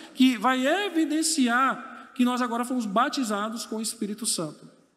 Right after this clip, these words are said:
Agora, se for o batismo das águas, fica um alerta para alguns aqui. E eu posso falar isso com muita tranquilidade, porque eu não conheço a vida de muitos aqui também.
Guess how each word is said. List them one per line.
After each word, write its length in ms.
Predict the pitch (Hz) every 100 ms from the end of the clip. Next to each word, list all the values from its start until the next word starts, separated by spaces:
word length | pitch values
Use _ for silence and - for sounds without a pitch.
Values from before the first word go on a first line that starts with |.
| _ _ _ _ _ _ -
Agora, 680 | 262 247 254 190 - - - -
se 240 | - 330
for 180 | 320 359
o 40 |
batismo 420 | 320 285 277 240 220
das 240 | 208 160
águas, 500 | 226 233 160 160 -
fica 340 | - 262 254
um 120 | 247 247
alerta 340 | 226 233 247
para 220 | 240 247
alguns 460 | 214 226 214 247 220
aqui. 380 | 240 226 214 - - - _ _ _ _ _ _ _ _ _ _ _ _ -
E 60 |
eu 80 | 233
posso 240 | 240 254 254
falar 140 | 247
isso 120 | 247
com 60 | 240
muita 220 | 254 262
tranquilidade, 520 | 247 254 214 226 233
porque 200 | 226 220
eu 40 | 233
não 80 |
conheço 460 | 233 226 240 247 233
a 40 |
vida 200 | 190 208
de 100 | 190
muitos 280 | 196 202 196
aqui 160 | 185 196
também. 360 | 190 180 151